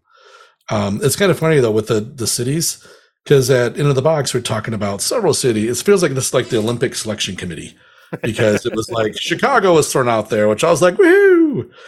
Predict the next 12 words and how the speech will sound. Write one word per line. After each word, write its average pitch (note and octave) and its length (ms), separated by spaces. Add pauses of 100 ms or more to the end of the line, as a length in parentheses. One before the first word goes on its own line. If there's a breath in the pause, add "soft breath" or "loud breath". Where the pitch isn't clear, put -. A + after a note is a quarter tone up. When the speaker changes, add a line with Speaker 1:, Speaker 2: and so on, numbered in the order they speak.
(180 loud breath)
Speaker 1:
And A#2+ 80
then C3 80
they're C#3 120
like, D#3+ 160
"No, B3 180
Boston F3 640
and F3+ 240
Washington." F3 720
And C#3 240
I'm C#3 140
like, C#3+ 260
"Grant, F#3+ 360